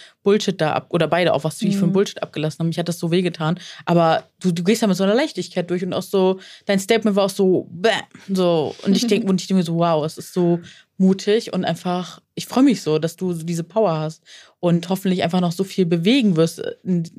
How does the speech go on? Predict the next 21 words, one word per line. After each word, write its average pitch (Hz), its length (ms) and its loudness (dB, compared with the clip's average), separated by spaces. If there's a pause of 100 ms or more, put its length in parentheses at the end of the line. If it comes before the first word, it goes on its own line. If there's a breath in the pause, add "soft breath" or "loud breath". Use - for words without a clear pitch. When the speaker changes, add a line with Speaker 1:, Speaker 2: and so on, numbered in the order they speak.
Speaker 1:
ne, 202 180 2
in 202 100 2
der 185 80 4
Gesellschaft 175 540 0
damit. 156 340 -2 (260 soft breath)
Speaker 2:
Ja, 202 360 -2
danke. 208 460 0
Es 220 120 0
ist 240 160 0
auch, 277 200 2
äh, 247 400 2
extrem 254 580 -2
schön, 262 360 0
das 220 140 -4
so 220 140 0
zu 220 180 -8
hören, 226 400 0
weil 202 460 0
ich - 120 -14
weiß 254 260 0
halt 233 160 2